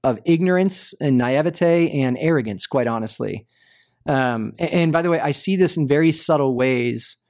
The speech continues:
coming up in people all of the time, where, like, they've left Christianity behind and in their own heart or mind seem to have, like,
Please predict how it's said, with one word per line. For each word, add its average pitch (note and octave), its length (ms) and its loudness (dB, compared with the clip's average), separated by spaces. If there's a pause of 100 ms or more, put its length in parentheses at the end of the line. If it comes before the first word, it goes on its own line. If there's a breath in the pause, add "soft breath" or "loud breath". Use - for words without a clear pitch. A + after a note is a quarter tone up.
(320)
coming D3 320 0
up C#3 180 -2
in A#2+ 80 -4
people B2+ 580 -4 (220)
all D3 220 4
of C3+ 40 2
the B2 60 -2
time, B2+ 320 -4
where, B2+ 100 -2
like, B2+ 200 -2
they've C#3+ 360 0 (360 soft breath)
left D3 400 2
Christianity D#3 420 -2
behind B2+ 640 -4
and D#3+ 120 2
in D3 100 2
their C#3+ 220 0
own E3 220 2
heart D3 380 0
or D3 160 0
mind B2+ 460 0
seem C#3+ 220 0
to C#3 60 2
have, B2+ 100 -2
like, B2 220 -4